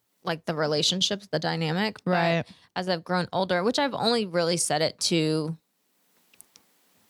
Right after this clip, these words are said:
Speaker 1: three people and meant it. I've said it to four. There was one that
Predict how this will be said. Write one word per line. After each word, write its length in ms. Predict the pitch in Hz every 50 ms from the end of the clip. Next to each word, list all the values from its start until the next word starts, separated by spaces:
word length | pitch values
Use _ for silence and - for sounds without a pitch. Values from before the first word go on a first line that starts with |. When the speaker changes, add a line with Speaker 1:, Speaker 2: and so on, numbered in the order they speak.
| _ _ _ _ _ _ _ -
Speaker 1:
three 200 | - 202 196 202
people 360 | - 180 160 - - 165 156
and 120 | 143 135
meant 300 | 143 143 135 147 156 -
it. 280 | 143 113 117 101 - - _ _ _ - -
I've 140 | 160 151 -
said 160 | - 160 -
it 140 | - - -
to 100 | - -
four. 340 | - - 165 147 139 151
There 80 | 139 131
was 140 | 147 151 165
one 220 | 156 156 143 147 127
that 180 | 98 - -